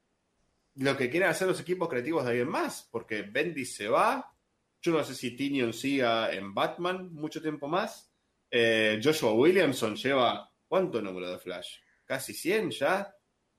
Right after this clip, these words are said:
No sé cuánto vaya a durar. Y Green Lantern termina ahora, van nueve números de doce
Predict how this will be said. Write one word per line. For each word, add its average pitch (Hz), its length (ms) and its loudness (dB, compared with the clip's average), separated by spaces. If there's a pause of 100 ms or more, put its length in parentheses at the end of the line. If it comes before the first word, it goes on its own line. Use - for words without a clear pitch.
(220)
No 370 140 -4
sé 170 180 0
cuánto 117 320 0
vaya 107 240 -2
a 101 40 -2
durar. 95 400 -2
Y 123 340 2
Green 156 240 2
Lantern 170 480 2
termina 139 460 4
ahora, 139 500 6
van 156 280 2
nueve 190 240 4
números 185 360 2
de 117 100 2
doce 233 600 2